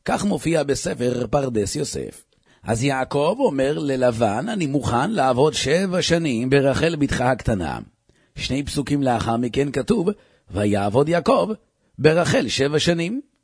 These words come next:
נשאלת שאלה, למה מדגישים שוב? פעם אחת, "אעבודך שבע שנים ברחל בתך הקטנה", שני פסוקים לאחר מכן, "ויעבוד יעקב ברחל שבע שנים".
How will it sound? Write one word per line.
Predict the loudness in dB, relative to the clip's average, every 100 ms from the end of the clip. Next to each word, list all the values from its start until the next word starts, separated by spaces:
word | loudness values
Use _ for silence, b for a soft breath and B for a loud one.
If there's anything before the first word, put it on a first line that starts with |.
| _ _ _ _ _ _
נשאלת | -4 0 0 0
שאלה, | 2 0 0 -2 -6 -10 _ _ _ _
למה | -10 -2 0 0 0 -2 -2 0
מדגישים | 0 0 -2 -2 0
שוב? | 0 0 -2 -8 b b b
פעם | 0 2 2 2
אחת, | 0 2 2 0 2
"אעבודך | 2 4 0 0 -2
שבע | 0 -2 0 0
שנים | 0 2 4
ברחל | 4 4 2 2
בתך | 0 0
הקטנה", | 0 0 -2 -6 -6 -6 -4
שני | -4 -6
פסוקים | -4 -2 0 2
לאחר | 0 2 0
מכן, | 0 -2 -2 0
"ויעבוד | 0 2 2 2 0
יעקב | 0 2 2 2
ברחל | 0 0 0 0 0 0 -2 b b b b
שבע | -12 -4 -2 -2 -2
שנים". | -2 -2 -4 -6 -10